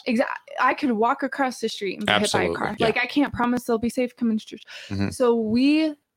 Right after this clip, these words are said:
Speaker 1: we never make any promises to
Speaker 2: Of course
Speaker 1: anybody.
Speaker 2: not.
Speaker 1: Um, even to the girls there,
Speaker 2: Mm-hmm.
Speaker 1: to anybody. And we don't make a promise to the parents, but we do say, you know, "Well, we're gonna do absolutely everything."
Speaker 2: Everything.
Speaker 1: Like, I can tell you if
Speaker 2: Yeah.
Speaker 1: they're not coming back,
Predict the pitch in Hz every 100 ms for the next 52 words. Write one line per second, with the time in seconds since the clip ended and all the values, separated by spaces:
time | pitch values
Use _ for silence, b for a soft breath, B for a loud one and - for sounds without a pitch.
0 | - 233 262 240 233 226 208 208 196 -
1 | 180 180 - - - - 196 - - 82
2 | - b b b - 196 214 214 214 196
3 | 190 - 190 - - - 202 214 - -
4 | 208 233 214 190 - 208 208 - 202 202
5 | 208 214 208 202 - 196 196 - 196 196
6 | 202 196 208 196 196 226 240 226 208 196
7 | 185 185 190 190 185 _ _ _ _ _
8 | 208 202 196 185 202 - 202 196 98 180
9 | 196 147 156 127 - - 254 - 226 -
10 | 226 233 247 302 277 151 - 214 311 302
11 | 370 359 339 330 320